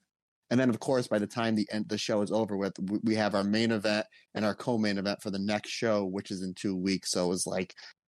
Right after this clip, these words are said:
"Hey, here was this really, really good show. Oh, by the way, don't breathe, 'cause in two weeks, here's the main event, here's the co-main event." And then in a month's time, we're giving you our, like, you know, WrestleMania level show. So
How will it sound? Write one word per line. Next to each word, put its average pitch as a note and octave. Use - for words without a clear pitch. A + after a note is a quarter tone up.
"Hey, C#3
here C3
was C#3+
this C3+
really, B2
really D3
good C#3
show. D3
Oh, A2+
by A#2
the A#2
way, A#2
don't A#2+
breathe, B2
'cause G#2
in G2
two C#3
weeks, B2
here's B2
the B2+
main A#2
event, G#2+
here's C3+
the A2+
co-main G#2+
event." G2+
And A2
then G#2+
in G2+
a G2+
month's G#2
time, G2+
we're G2+
giving G2
you G2
our, F#2
like, F2
you G2
know, F2+
WrestleMania F#2+
level F#2
show. F2
So F2+